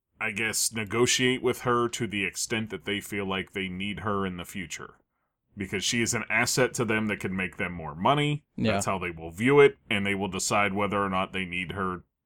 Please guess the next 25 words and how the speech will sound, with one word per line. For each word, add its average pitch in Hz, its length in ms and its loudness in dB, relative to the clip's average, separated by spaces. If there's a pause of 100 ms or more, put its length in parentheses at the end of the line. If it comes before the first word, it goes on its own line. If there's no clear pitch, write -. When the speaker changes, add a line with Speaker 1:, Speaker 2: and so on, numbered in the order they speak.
(160)
Speaker 1:
enough 95 440 -2
to 101 140 -6
make 87 260 -6
more 87 140 -6
money 104 320 4
off 87 220 -4
of 85 140 -12
her, 55 260 -12 (640)
and 101 120 -2
whether 98 240 2
or 95 60 2
not 85 220 0
they 90 100 -2
wanna 85 220 -4
play 95 180 -4
nice 78 300 -6
based 76 320 -6
on 76 180 -10
that. 101 320 0 (560)
As 104 140 -2
far 131 200 6
as 107 120 2 (240)
other 165 340 6
actors 104 460 2
go, 90 480 -6